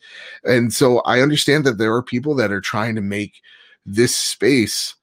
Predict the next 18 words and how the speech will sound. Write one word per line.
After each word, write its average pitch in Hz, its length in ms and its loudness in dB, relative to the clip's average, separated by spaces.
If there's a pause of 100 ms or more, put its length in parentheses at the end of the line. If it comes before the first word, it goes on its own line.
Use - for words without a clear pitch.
(280)
a 147 100 0
little 220 260 4
bit 220 240 0
better 156 300 2
for - 160 -8
them. 57 320 -12
Because, 123 460 -6 (360)
look, - 280 0 (920)
if 151 160 0
you're 165 120 4
a 156 40 0
female 180 440 0
in 160 120 0
this 143 180 -6
industry, 127 440 -4
you 139 200 -6
get 170 240 2
treated 131 600 -2